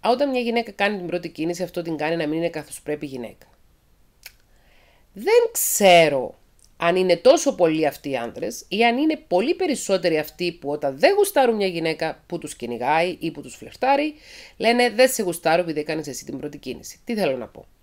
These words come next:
Όταν ένας άνδρας πραγματικά γουστάρει μια γυναίκα, την θέλει,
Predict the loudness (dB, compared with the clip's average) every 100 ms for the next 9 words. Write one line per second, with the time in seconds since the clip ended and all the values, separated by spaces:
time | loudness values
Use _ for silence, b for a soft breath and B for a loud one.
0 | _ _ _ _ 0 2 2 2 2 2
1 | 2 0 0 -6 -12 -14 _ 8 10 12
2 | 12 8 4 2 2 4 6 6 2 6
3 | 6 6 2 -4 -6 -8 -10 -16 -8 -4
4 | -4 -2 6 10 10 8 0